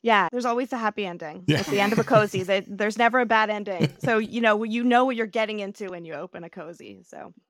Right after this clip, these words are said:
Speaker 2: Yeah, I think that means a lot to readers, too. So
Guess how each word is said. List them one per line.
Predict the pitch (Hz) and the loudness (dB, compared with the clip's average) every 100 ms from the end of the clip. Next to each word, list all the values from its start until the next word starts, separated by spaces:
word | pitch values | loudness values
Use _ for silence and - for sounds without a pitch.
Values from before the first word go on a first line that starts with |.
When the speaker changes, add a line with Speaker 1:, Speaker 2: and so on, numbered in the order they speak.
| _ _ - | _ _ 0
Speaker 2:
Yeah, | 107 104 | 2 2
I | |
think | 110 | 2
that | 101 | 2
means | 95 90 | 4 2
a | |
lot | 82 76 | 2 2
to | 85 | 2
readers, | 80 80 69 - | 2 2 -2 -2
too. | 85 80 - _ _ _ _ _ _ _ _ - | -2 -2 -8 _ _ _ _ _ _ _ _ -10
So | - 214 208 202 | -2 2 2 0